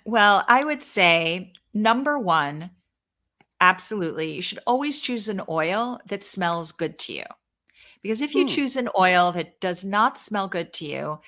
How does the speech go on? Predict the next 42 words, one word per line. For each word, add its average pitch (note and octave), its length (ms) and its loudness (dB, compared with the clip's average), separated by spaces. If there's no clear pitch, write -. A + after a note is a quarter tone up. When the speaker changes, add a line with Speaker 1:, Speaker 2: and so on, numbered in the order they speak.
Speaker 1:
it's G#3 180 -2
gonna A#3 220 -2
be A3+ 180 -2
really A3 420 0
hard F3 580 0
to - 100 -4
make E3+ 440 -4
you E3 160 -4
feel D#3 460 -2
good, C3+ 360 -6
right? D#3+ 180 -4
When F3+ 100 -6
we F#3 100 -4
smell B3 320 -2
something A3+ 320 -4
unpleasant, F3+ 520 0
it D#3+ 120 -10
kind F3+ 240 -4
of F#3+ 60 -6
makes F3 260 -6
us D#3+ 140 -6
feel D3+ 220 -6
a D3 40 -8
little D3+ 200 -8
stressed. - 600 -4
So A3+ 320 6
<laughs> F#3+ 100 -6
we C4 120 -2
Speaker 2:
So C4 100 8
is A#3+ 160 6
it C#4 120 8
like, A#3 200 8
Speaker 1:
definitely - 80 -8
Speaker 2:
is A3 140 6
it A#3+ 120 4
like A3+ 200 8
we're G#3 120 4
drawn G3 380 0
to A3+ 80 -2
what F#3+ 220 -2
we F3 140 -2
need E3 460 -4